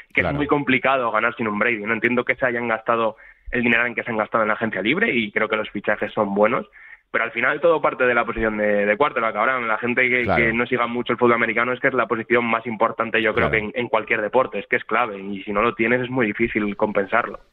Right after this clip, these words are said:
Speaker 2: Eh, y te decía lo del Beckham, pero hay otro jugador al que yo llevo esperando también, diría, no tanto tiempo, porque es verdad que a Odell Beckham yo cre-, tengo la sensación de llevarlo esperando mucho, pero a lo mejor dos temporadas a Zeke Elliott sí que lo llevo esperando. <laughs>
Speaker 1: Sí, sí, sí.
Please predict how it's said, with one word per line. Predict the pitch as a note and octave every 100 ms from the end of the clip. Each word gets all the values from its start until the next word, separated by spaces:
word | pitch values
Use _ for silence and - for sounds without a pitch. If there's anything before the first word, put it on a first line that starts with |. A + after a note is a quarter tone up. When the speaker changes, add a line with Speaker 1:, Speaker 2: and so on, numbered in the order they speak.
| _ _
Speaker 2:
Eh, | G#2 G#2+
y | A2
te | A2+
decía | G#2+ C3+ D3
lo | E3+
del | D#3+
Beckham, | E3 G3 F#3
pero | C#3 A#2+
hay | D3
otro | F3+ F#3
jugador | E3 E3 F3
al | C3+ G#2+
que | G#2
yo | C3
llevo | D#3+
esperando | D3+ D3+ D#3
también, | D3 D3+ C3 F#2 _ _ _
diría, | G2+ A2 B2+ D#3 D3+
no | D3 E3+
tanto | G3 E3+
tiempo, | E3 F3 C#3 C#3+ -
porque | G2 F#2+ G2
es |
verdad | A2 A2
que | A2
a |
Odell | A2
Beckham | G#2 A2 G#2+
yo | G2+
cre-, | G#2 -
tengo | G2+ G2
la |
sensación | G#2 G2+ G2 G#2
de | F#2
llevarlo | F2 F2+ F#2+ G2
esperando | G2 - F#2 F#2+ F2+
mucho, | F#2 G#2+ - A2+ - - - - _ _ _ _ -
pero | C3 B2+ C3 C3 C3 B2+
a |
lo | B2+
mejor | C3 F3+
dos | F#3+ E3
temporadas | E3+ D3+ D#3+ E3+ F#3+ F#3+
a | C3+ C3
Zeke | - D#3+ D#3+ D#3+
Elliott | D#3+ E3+
sí | - - C3+
que | C3+
lo | A#2+
llevo | A#2
esperando. | A2 G2+ E2+ D#2+ D#2
<laughs> | - D#3 - D#3 G#3 - - -
Speaker 1:
Sí, | D3 A#2+
sí, |
sí. | A#2+